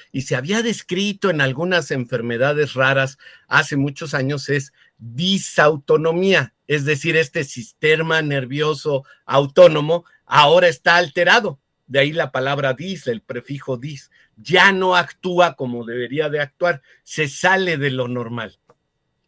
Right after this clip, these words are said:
Pa regla-, a regresar al símil del coche, ustedes lo programan a cincuenta y sí se han dado cuenta, si ponen el freno, desaparece ese mecanismo, ese servomecanismo. Hagan de cuenta que lo vuelven a poner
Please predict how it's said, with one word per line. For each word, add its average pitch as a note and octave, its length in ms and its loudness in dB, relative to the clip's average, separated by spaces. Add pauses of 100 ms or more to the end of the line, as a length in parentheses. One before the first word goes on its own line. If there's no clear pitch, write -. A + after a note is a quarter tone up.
(180)
Pa E3+ 160 4
regla-, F3+ 440 -2
a F3 160 -2
regresar F3 560 -6
al F#3 140 -6
símil F3+ 500 -10
del C3+ 220 -10
coche, - 340 -12 (260)
ustedes G3+ 480 -2
lo E3 180 0
programan F3+ 540 -2
a F3 80 -2
cincuenta F3 500 -6
y C#3 60 -4
sí D#3+ 160 -12
se D#3+ 140 -2
han D#3 80 -4
dado D#3 220 -2
cuenta, C#3+ 260 -4
si C3+ 140 -10
ponen F3+ 420 -2
el E3 120 -8
freno, D#3 360 -6 (380)
desaparece C#3 1080 -2
ese C#3+ 280 -2
mecanismo, C3 680 -4
ese C#3 200 -6
servomecanismo. A#2 920 -6 (400)
Hagan G3 280 4
de - 120 -4
cuenta F#3+ 320 0
que C#3 100 -2
lo C3+ 140 0
vuelven F3 340 2
a D#3 140 0
poner D#3+ 400 0